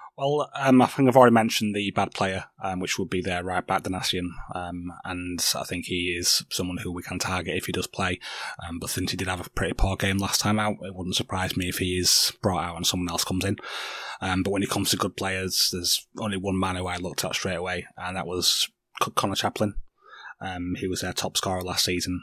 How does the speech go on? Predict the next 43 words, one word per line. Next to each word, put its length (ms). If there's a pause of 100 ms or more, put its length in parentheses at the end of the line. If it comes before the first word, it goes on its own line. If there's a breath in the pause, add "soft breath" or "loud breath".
scoring 360
twenty-six 540
goals 340
from 160
attacking 300
midfield, 460 (320)
which 260
is 300 (280)
f-, 220 (160)
pretty 220
phenomenal, 540 (300)
um, 140
at, 220
at 280
any 160
level 320 (360)
to 60
score 220
that 120
many 160
goals 280
from 100
attacking 300
midfield. 360 (600 loud breath)
And 400 (140)
he, 220
he 80
scores 300
a 40
lot 220
of 100
different 240
types 240
of 60
goals 240
as 100
well, 160
I 60
saw. 240 (500 loud breath)
Um, 240
he, 180
he 200
arri-, 440